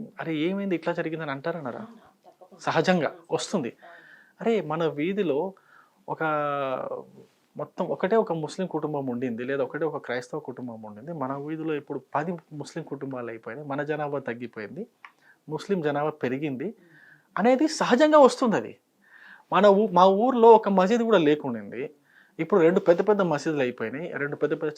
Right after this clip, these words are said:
Speaker 1: చర్చిలు అయిపోయినాయి, మన గుళ్ళు అట్లనే ఉన్నాయి. ఇది నేను, నేను ఎట్లా చెప్తున్నానంటే, ఇప్పుడు మామూలుగా సహజంగా మనం మాట్లాడుకునే పద్ధతి చెప్తున్నా. అరే, నా చిన్నప్పుడు మన ఊర్లో అసలు మసీదులు లేకుండా ఇప్పుడు రెండు ఇంత ఇంత పెద్దగా అయిపోయినాయి.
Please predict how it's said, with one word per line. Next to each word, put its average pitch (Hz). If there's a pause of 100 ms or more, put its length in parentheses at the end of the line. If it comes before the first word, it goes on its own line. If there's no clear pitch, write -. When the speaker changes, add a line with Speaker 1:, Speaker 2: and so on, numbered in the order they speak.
Speaker 1:
చర్చిలు 127
అయిపోయినాయి, 127
మన 143
గుళ్ళు 147
అట్లనే 139
ఉన్నాయి. 110 (720)
ఇది 160
నేను, 202
నేను 147
ఎట్లా 240
చెప్తున్నానంటే, 135 (760)
ఇప్పుడు 214
మామూలుగా 208
సహజంగా 208
మనం 202
మాట్లాడుకునే 175
పద్ధతి 113
చెప్తున్నా. - (380)
అరే, 165
నా 196
చిన్నప్పుడు 208
మన 196
ఊర్లో 202
అసలు 190
మసీదులు 185
లేకుండా 196
ఇప్పుడు 156
రెండు 143
ఇంత 160
ఇంత 190
పెద్దగా 196
అయిపోయినాయి. 165